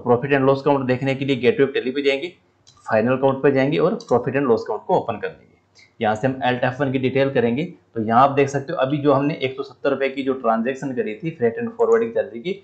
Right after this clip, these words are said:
तो वो आपका indirect expenses में आ चुका है। और अभी जो हमने सौ रुपये की discount की entry जो हमने करी थी invoice में, वो आपकी एक तरीके की indirect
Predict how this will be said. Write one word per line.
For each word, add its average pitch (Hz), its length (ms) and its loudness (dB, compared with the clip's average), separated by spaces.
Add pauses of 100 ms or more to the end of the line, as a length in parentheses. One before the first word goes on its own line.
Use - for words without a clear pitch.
(220)
तो 117 60 0
वो 143 140 4
आपका 160 340 2 (380)
indirect 123 540 2
expenses 117 480 -4
में 208 220 -6 (400)
आ 104 140 4
चुका 95 300 -6
है। 80 280 -8 (200)
और 131 220 2
अभी 147 180 4
जो 156 100 4
हमने 151 140 2
सौ 143 200 4
रुपये 147 180 0
की 151 100 -2
discount 113 480 -2
की 170 160 -2
entry 165 240 0
जो 165 160 2
हमने 151 160 0
करी 135 240 2
थी 101 240 -10 (280)
invoice 123 380 2
में, 196 240 -4 (220)
वो 147 120 6
आपकी 175 400 4 (260)
एक 131 220 0
तरीके 131 300 -2
की 131 160 -2
indirect 123 680 0